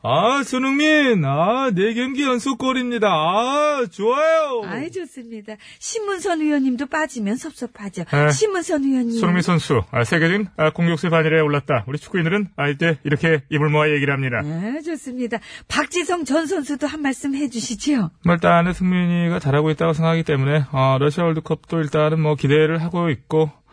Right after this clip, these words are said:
Speaker 1: 어, 그렇기 때문에 좋은 성적을, 어, 낼 수 있다고 일단은 생각하기 때문에.
Speaker 2: 네, 하는 김에 이천수 의원까지.
Speaker 1: 그만해! 그만해!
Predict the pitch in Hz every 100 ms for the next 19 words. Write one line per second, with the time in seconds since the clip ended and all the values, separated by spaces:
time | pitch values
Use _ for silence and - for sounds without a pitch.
0 | - - 151 147 147 165 170 160 156 160
1 | 151 160 165 165 160 165 160 165 165 131
2 | 147 147 151 156 160 160 147 156 151 165
3 | 170 165 143 135 151 147 - 165 220 311
4 | 302 302 311 269 392 440 453 302 440 403
5 | 349 302 302 110 285 294 381 - _ _
6 | _ _ _ _ _ _ _ _ _ _
7 | _ _ _ _ - 370 349 269